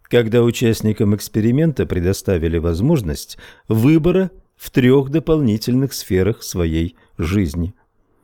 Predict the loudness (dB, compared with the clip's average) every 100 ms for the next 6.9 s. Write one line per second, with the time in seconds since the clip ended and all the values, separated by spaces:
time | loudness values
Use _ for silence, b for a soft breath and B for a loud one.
0 | _ -6 0 2 2 2 0 0 2 2
1 | 2 0 0 0 -2 0 0 0 0 -2
2 | 0 -2 -2 0 0 0 -4 b b b
3 | 0 2 2 2 2 2 0 0 0 -4
4 | -6 _ _ -8 0 2 2 2 0 0
5 | 0 2 2 0 0 -2 -2 -4 -2 0
6 | 0 0 -2 -2 -2 -2 -4 -2 -4